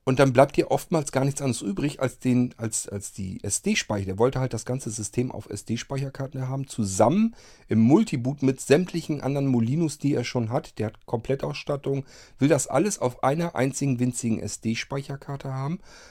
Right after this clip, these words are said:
Hab ich gesagt, „Ja, pf, kann ich machen, müsste eigentlich gehen. Ich wüsste nicht, was dagegen spricht.“ Ich arbeite mit dem Group und von Group aus kann ich bequem an den Bootmanager von Windows rübergeben. Ist eigentlich kein Problem.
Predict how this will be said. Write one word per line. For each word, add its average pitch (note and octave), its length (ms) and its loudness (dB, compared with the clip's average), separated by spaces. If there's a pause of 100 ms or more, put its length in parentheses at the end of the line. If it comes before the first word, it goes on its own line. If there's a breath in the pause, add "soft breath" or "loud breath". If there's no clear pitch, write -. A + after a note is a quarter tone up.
Hab A2+ 120 2
ich A#2 60 -4
gesagt, A2 360 -2
„Ja, A2+ 220 8
pf, - 260 -16
kann G2+ 160 -4
ich F2+ 140 -6
machen, G2 340 -4
müsste A#2+ 420 2
eigentlich G2+ 500 -6
gehen. F2+ 200 -4
Ich B2 140 -8
wüsste G#2+ 240 -4
nicht, F#2 180 -4
was - 140 -6
dagegen F2+ 340 -6
spricht.“ D#3 460 -6 (340 loud breath)
Ich - 100 -8
arbeite G2 380 0
mit F#2 220 -2
dem F2+ 180 -2 (100)
Group A#2 360 2
und A2 80 2
von F#2+ 200 -2
Group G#2+ 240 -2
aus B2 220 2
kann A#2 140 -2
ich G#2 120 -4
bequem B2 520 -2 (400 soft breath)
an G#2 140 0
den F#2+ 180 2
Bootmanager A2+ 640 2
von F#2+ 280 0
Windows G#2 460 2 (180)
rübergeben. D3 680 4 (100)
Ist A2 140 -16
eigentlich G2+ 260 -6
kein F2+ 220 -8
Problem. F#2 540 0